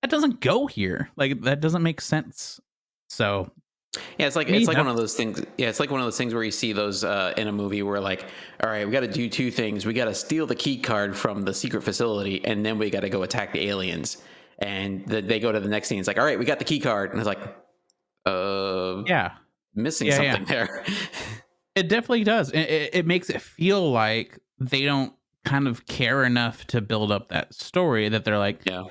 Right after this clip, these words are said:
Speaker 1: Let's just, just do it in a comic book with typing. Like, I don't know. It,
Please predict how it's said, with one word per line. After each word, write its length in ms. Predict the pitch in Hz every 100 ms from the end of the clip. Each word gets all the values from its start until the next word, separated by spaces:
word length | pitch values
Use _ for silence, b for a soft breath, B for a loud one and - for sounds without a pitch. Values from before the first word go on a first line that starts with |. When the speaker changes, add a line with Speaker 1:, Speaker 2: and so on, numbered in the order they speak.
| - -
Speaker 1:
Let's 240 | 143 139
just, 260 | 147 139 _
just 280 | 139 127 123
do 180 | 127 127
it 120 | 120
in 160 | 113 113
a 260 | 104 107
comic 440 | 104 - 120 117 - _ _ _ _ _ _
book 340 | 117 113 -
with 480 | 131 120 113 - - _ _ _ _
typing. 580 | 139 135 135 90 85 92
Like, 240 | 98 101 -
I 140 | 180
don't 140 | 113
know. 180 | 92 - b b _ _
It, 140 | 156